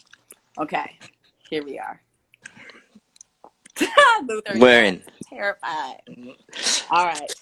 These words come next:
Speaker 2: The Flavor
Speaker 1: So,
Speaker 2: Project.
Speaker 1: Flavor Project, yes. Okay, so what's crazy about the Flavor Project is a wonderful man who owns the, um,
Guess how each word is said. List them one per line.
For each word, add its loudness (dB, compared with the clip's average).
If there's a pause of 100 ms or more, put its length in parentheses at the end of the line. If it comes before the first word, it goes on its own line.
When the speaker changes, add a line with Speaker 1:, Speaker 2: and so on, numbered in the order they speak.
(300)
Speaker 2:
The 8
Flavor 6
Speaker 1:
So, -6
Speaker 2:
Project. 2 (400)
Speaker 1:
Flavor -2
Project, -6
yes. -6
Okay, -8
so -4 (640)
what's -14
crazy -8
about 0
the -20
Flavor -6
Project -2
is -2 (340)
a -14
wonderful -2
man -2
who -8
owns -6
the, -2 (480)
um, -6